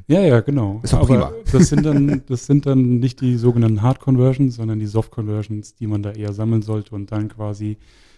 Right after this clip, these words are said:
Speaker 1: mit diversen, ähm, Strategien im Nachgang auch weiter, ja, bespielen sollte. Und, ähm,
Speaker 2: Was ist eine Hard Conversion, was ist eine Soft Conversion?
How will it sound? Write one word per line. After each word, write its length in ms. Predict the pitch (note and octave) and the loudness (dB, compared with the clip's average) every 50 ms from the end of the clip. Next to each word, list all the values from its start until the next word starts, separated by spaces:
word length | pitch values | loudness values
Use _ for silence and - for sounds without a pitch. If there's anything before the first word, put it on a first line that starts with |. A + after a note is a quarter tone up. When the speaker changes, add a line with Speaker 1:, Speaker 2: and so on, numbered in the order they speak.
| _ _ | _ _
Speaker 1:
mit 220 | - A#2+ A2 - - | -2 -2 -2 -2 -4
diversen, 720 | A#2 G#2+ G#2+ A2 G#2 G#2+ G#2+ G#2 G#2+ G#2+ G#2 G#2+ A2+ D3 - | -6 -4 -2 -2 0 -2 -2 -2 -4 -6 -6 -8 -10 -12 -12
ähm, 480 | C3+ A#2 G#2+ G#2+ G2+ G#2 G#2+ A2+ A#2+ B2+ | -10 -8 -6 -6 -8 -10 -12 -16 -18 -20
Strategien 580 | - - - - G#2 G#2+ G#2 G#2 A2 A2+ A2+ A2 | -20 -18 -16 -14 -12 -10 -8 -6 -4 -4 -4 -4
im 100 | G#2 G2+ | -4 -4
Nachgang 500 | G2+ G2+ G#2+ - _ A#2 G#2+ G#2 G#2+ A2 | -6 -6 -8 -8 _ -6 -6 -6 -6 -8
auch 240 | - G#2 G#2 G#2 | -8 -8 -8 -6
weiter, 460 | G#2+ G#2 G#2+ A2 - G#2+ G#2 G2+ G2+ - _ _ _ _ _ _ _ _ _ _ _ _ _ - | -4 -6 -6 -4 -4 -4 -4 -4 -6 -10 _ _ _ _ _ _ _ _ _ _ _ _ _ -18
ja, 320 | - G#2+ G2 G2+ G2+ F#2+ - - - - | -14 -10 -8 -8 -8 -10 -12 -14 -14 -12
bespielen 400 | - - - - B2+ C3 B2+ A2+ | -10 -10 -4 0 2 2 2 2
sollte. 460 | G2 G2+ G2+ G2 - B2+ A#2 B2+ D#3+ - | 0 -4 -6 -4 -2 -2 -4 -4 -6 -8
Und, 460 | D3+ B2+ G#2+ G2+ G2+ G2+ G2 - _ _ _ _ | -8 -6 -6 -6 -6 -8 -12 -14 _ _ _ _
ähm, 500 | - A2+ G#2 G2+ G2 G2 G2 G2 G2 A2+ - _ _ _ | -8 -6 -6 -6 -6 -6 -8 -12 -14 -16 -20 _ _ _
Speaker 2:
Was 100 | - A#2 | -2 -2
ist 80 | D3 D3 | -2 0
eine 200 | - B2 G#2+ G2+ | -2 -4 -4 -4
Hard 160 | G#2+ B2 - | -4 -6 -6
Conversion, 340 | - A#2 G#2+ G#2 G#2 G2+ F#2+ | -4 -2 0 0 0 -2 -6
was 80 | G2 G2+ | -8 -8
ist 60 | F#2+ | -8
eine 120 | D#2+ F2+ | -8 -8
Soft 220 | - - G2+ - - | -8 -10 -12 -12 -14
Conversion? 420 | - D2+ - - - - G#2+ G#2+ | -14 -16 -14 -16 -18 -18 -20 -20